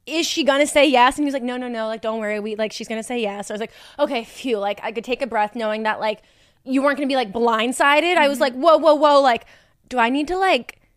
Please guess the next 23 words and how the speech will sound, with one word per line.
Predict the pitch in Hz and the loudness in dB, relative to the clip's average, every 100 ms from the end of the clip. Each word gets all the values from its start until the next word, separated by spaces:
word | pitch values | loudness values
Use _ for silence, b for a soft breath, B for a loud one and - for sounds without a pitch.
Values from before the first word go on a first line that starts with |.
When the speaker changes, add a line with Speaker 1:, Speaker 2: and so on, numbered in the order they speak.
| _ _ _ _ - | _ _ _ _ -10
Speaker 1:
have | - 269 247 | -2 -2 0
some, | - 277 | -2 -2
like, | 262 | -2
one-off, | 226 233 226 247 294 | -4 -4 -2 -4 -4
like, | 285 | -6
'So, | - 453 494 508 | -6 -2 2 2
like, | 269 | 0
what | 330 | 0
are | 392 | 2
your | 440 | 2
views | 440 466 466 | 2 0 -2
on | |
marriage | 277 285 349 | -2 -2 -4
these | 262 277 | -6 -4
days?'" | 277 240 233 220 220 | 0 0 0 -4 -6
So | 311 381 | 0 2
to | 403 | 2
top | 392 403 480 | 4 4 4
it | 480 | 4
all | 415 | 6
off, | 285 247 233 277 | 6 6 4 -2
like, | 254 226 | -8 -4
you | 262 311 320 320 320 | -2 -2 -2 0 -2